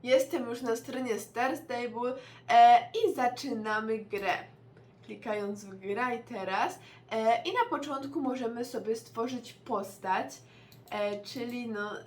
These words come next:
zrobimy, zrobimy mnie, wybierz swoją twarz.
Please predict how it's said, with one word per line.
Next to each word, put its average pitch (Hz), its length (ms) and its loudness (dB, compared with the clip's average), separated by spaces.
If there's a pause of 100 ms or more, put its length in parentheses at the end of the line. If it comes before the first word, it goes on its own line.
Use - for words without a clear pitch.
zrobimy, 214 840 -4 (480)
zrobimy 220 580 0
mnie, 202 600 -2
wybierz 226 440 0
swoją 196 580 -6
twarz. - 680 -4